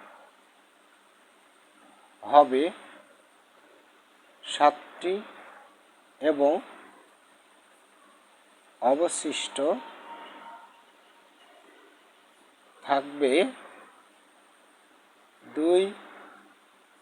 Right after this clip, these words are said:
সেন্টিমিটার। ওকে, খুব কঠিন মনে এবার আর হলো না,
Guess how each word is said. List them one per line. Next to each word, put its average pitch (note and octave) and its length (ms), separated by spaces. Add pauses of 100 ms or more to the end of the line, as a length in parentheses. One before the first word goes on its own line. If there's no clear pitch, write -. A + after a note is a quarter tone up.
(540)
সেন্টিমিটার। B2 880 (680)
ওকে, G3 280 (1000)
খুব D3 140 (120)
কঠিন C3+ 360
মনে B2+ 320
এবার A#2+ 320 (140)
আর A3 220 (160)
হলো G2+ 320
না, C3 260